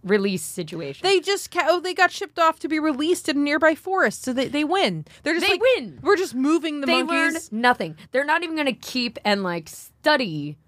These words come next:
Speaker 2: They're gonna, those
Speaker 1: these
Speaker 2: monkeys are gonna
Speaker 1: monkeys.
Speaker 2: come back.
Speaker 1: Of course they're gonna come back.
Speaker 2: Just like the elephant came back and killed that woman, like, a second time. The monkeys are coming back.
Speaker 1: But it's, okay, there's no proof they were seeking revenge, though, is what they're saying.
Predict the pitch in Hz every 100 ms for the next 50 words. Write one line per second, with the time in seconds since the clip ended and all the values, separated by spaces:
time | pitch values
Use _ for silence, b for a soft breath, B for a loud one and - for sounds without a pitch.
0 | _ 254 285 311 254 226 226 247 240 269
1 | 226 208 190 - 175 165 156 160 - -
2 | _ _ _ _ _ 311 494 403 349 285
3 | 247 240 190 160 - 233 277 - - 214
4 | 208 202 208 208 196 185 175 180 180 165
5 | 190 165 180 160 175 170 170 165 185 175
6 | 175 185 170 165 175 156 151 147 190 202
7 | 196 202 180 175 156 139 135 135 _ b
8 | b _ 302 311 302 _ - - - 208
9 | 165 131 - 196 196 208 254 320 - 196
10 | 175 - 135 - - 175 165 165 160 170
11 | _ 139 160 156 147 139 - 117 82 -
12 | 160 151 151 - 143 - - - -